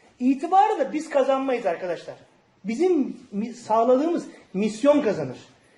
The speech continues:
Bu adam Müslüman. Müslüman olduğu için böyle davranıyor.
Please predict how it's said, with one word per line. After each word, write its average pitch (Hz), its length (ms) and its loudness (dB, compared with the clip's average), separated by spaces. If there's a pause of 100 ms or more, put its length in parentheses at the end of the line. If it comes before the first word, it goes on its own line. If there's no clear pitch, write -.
(340)
Bu 320 140 6
adam 311 320 4
Müslüman. 240 540 0 (400)
Müslüman 302 800 0
olduğu 320 500 2
için 269 460 -6
böyle 240 280 2
davranıyor. 208 520 2